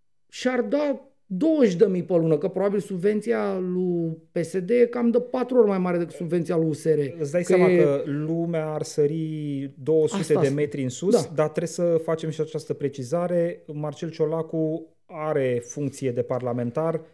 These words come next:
Speaker 2: este președintele Camerei
Speaker 1: Vlad,
Speaker 2: Deputaților.
Speaker 1: argu-
Speaker 2: Adică își ia
Speaker 1: Am
Speaker 2: niște
Speaker 1: înțeles.
Speaker 2: sute de milioane în
Speaker 1: Am
Speaker 2: fiecare
Speaker 1: înțeles,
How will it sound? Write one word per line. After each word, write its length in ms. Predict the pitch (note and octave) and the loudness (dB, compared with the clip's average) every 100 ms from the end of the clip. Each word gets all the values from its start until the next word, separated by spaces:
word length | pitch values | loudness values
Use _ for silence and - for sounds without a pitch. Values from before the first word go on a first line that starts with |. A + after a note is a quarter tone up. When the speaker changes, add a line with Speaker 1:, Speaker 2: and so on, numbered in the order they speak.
| _ | _
Speaker 2:
este 460 | B2+ D3+ D#3+ - D#3 | -4 -2 -2 0 0
președintele 680 | D3 C#3 C3+ D3 C#3+ C#3+ C3+ | 0 -2 -4 -4 -4 -4 -4
Camerei 420 | - C#3 C#3 C3+ | -4 -2 0 0
Speaker 1:
Vlad, 160 | - A#3 | 4 4
Speaker 2:
Deputaților. 600 | A3 A#2+ - A#2+ A2+ B2 | 4 0 -2 0 0 0
Speaker 1:
argu- 80 | F#3 | 2
Speaker 2:
Adică 340 | G3+ G3 D#3+ - - - | 4 6 4 2 -8 -6
își 300 | C#3 - E3 | -6 -2 -2
ia 180 | E3+ F3 | 0 0
Speaker 1:
Am 100 | D#3+ | -2
Speaker 2:
niște 180 | D#3+ A3 A#3+ | 2 4 6
Speaker 1:
înțeles. 300 | A3+ A#3+ G#3+ | 8 6 4
Speaker 2:
sute 300 | F3 F3+ D#3+ | 2 0 2
de 120 | D#3 | 2
milioane 800 | D3+ D3 C#3+ D#3+ D#3 D3+ C#3 C3+ - | 0 0 2 2 2 0 -2 -4 -6
în 160 | C#3+ C3+ | -6 0
Speaker 1:
Am 120 | B3 | 4
Speaker 2:
fiecare 340 | C4 B3+ C4 | 4 4 4
Speaker 1:
înțeles, 100 | C4 | 4